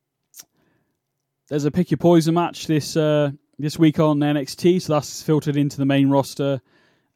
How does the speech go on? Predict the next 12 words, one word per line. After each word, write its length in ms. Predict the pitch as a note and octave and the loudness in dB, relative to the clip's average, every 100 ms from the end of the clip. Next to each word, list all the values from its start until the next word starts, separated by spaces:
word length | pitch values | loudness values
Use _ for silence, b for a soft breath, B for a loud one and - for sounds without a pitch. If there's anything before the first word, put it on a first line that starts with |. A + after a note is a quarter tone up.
| - | -10
Um, 680 | B2+ B2 B2 B2 B2 A#2 _ _ _ _ _ _ _ _ _ _ _ _ _ _ _ _ - - _ _ | -8 -6 -6 -8 -10 -12 _ _ _ _ _ _ _ _ _ _ _ _ _ _ _ _ -20 -20 _ _
uh, 160 | C#3 C3 | -8 -4
Roxanne 400 | D3 D#3 D#3+ C3+ | -4 -2 -2 -2
Perez 340 | - D3+ C#3 | 0 0 0
has 120 | C3 - | -4 -6
come 200 | D#3 C3+ | -6 -6
to 80 | |
SmackDown. 560 | B2 D#3+ C#3+ A#2+ C#3+ C3+ | -8 -8 -8 -6 -6 -6
She 140 | - | -2
ends 140 | D3+ C3+ | -2 -2
up 80 | - | -4
teaming 500 | - C3+ C3+ C3 | 0 0 0 -2